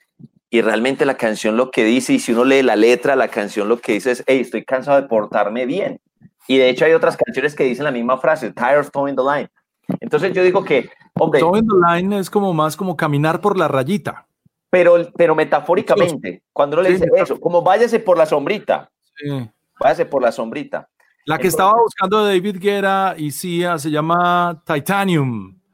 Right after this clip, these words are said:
Speaker 2: pero
Speaker 1: Ah, ok.
Speaker 2: desafortunadamente <laughs> en las emisoras donde hemos trabajado le decían Titanium, como si nunca hubieran escuchado el coro de la puta canción.
Speaker 1: Exacto, exacto.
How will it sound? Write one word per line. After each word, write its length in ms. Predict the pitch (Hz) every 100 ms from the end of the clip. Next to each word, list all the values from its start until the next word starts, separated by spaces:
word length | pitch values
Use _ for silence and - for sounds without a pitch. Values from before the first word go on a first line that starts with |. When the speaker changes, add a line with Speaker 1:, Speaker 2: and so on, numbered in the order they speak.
| _ _ _
Speaker 2:
pero 240 | - 160 165
Speaker 1:
Ah, 40 |
ok. 60 | 160
Speaker 2:
desafortunadamente 1000 | 151 165 - - 156 156 180 185 156 185
<laughs> 600 | 151 - _ _ - _
en 120 | 147
las 180 | 143 135
emisoras 460 | 151 139 156 160 170
donde 280 | 160 139 135
hemos 260 | 160 147 165
trabajado 500 | 170 156 156 156 156
le 100 | 135
decían 420 | 127 147 147 147 - -
Titanium, 680 | 180 185 160 143 123 107 - _ _ _ _ -
como 220 | 156 160
si 100 | 160
nunca 220 | 156 151
hubieran 220 | 170 170
escuchado 440 | 165 151 139 147 151
el 220 | 156 -
coro 360 | - 240 165 135
de 60 | 127
la 120 | 123
puta 240 | 151 143
canción. 480 | 139 131 165 139 110 _ _ _ _ _ _ _
Speaker 1:
Exacto, 720 | 104 98 127 113 - 85 80 _ _
exacto. 680 | 95 92 104 - - -